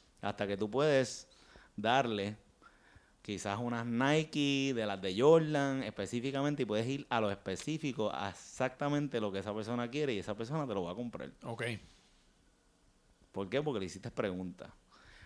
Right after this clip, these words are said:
Speaker 1: La persona en el otro lado, pues, está susceptible a que vas a saber su debilidad,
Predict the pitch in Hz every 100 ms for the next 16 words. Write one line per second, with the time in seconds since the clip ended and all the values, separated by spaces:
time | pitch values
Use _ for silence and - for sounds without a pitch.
0 | - - 95 90 87 95 104 110 - 104
1 | 110 110 107 110 110 113 175 165 113 127
2 | 135 - - - 101 95 101 - 101 127
3 | - 165 180 147 123 131 - - _ _
4 | - 104 101 101 98 95 95 120 113 123
5 | - 135 104 98 90 90